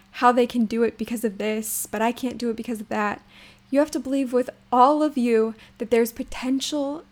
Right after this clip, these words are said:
in what it is that you're doing in order to get these real results. After you have that belief, you can start to take action,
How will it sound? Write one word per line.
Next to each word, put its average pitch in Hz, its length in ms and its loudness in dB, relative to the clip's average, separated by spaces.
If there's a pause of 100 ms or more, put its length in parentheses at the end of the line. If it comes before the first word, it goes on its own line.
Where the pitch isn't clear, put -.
in 240 160 0
what 226 160 -2
it 240 120 0
is 240 180 0
that 240 120 -6
you're 233 120 -2
doing 208 460 -8
in 214 100 -10
order 262 240 -4
to 311 80 -2
get 247 240 -6
these 208 260 -8
real 214 260 -2
results. - 840 -8 (800)
After 240 280 2
you 262 140 -4
have 226 380 -2
that 247 180 -4
belief, 214 440 -8
you 220 80 -8
can 220 120 -2
start 247 280 -6
to - 100 -12
take 254 380 -4
action, 226 640 -8